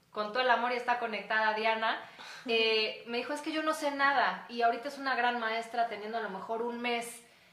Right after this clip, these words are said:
Speaker 1: de estar conmigo en terapias y en otras terapias con otra, otra terapeuta hermosa.
Speaker 2: Ujú.
Speaker 1: Entonces, y, y de verdad tiene un potencial increíble y lo hace maravillosamente.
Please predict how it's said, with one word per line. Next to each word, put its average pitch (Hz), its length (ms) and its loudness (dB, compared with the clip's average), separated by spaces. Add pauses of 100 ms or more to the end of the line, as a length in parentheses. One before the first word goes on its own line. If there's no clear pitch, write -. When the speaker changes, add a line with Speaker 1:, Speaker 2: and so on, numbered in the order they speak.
(120)
Speaker 1:
de 214 120 -6
estar 220 300 0
conmigo 220 320 -4
en 214 100 -8
terapias 208 480 -2
y - 20 -8
en 208 80 -6
otras 208 300 -4
terapias 196 460 -4
con 185 400 -10
otra, 185 600 0
otra 175 480 -2
terapeuta 185 520 -4
hermosa. 208 680 -2
Speaker 2:
Ujú. 262 300 -10
Speaker 1:
Entonces, 214 640 -4 (320)
y, 226 500 -8 (680)
y 226 100 -4
de 208 100 0
verdad 208 240 2
tiene 285 160 -2
un 285 80 -6
potencial 247 520 -2
increíble 226 760 -8
y 214 100 -10
lo 208 160 0
hace - 220 2
maravillosamente. 190 1040 -4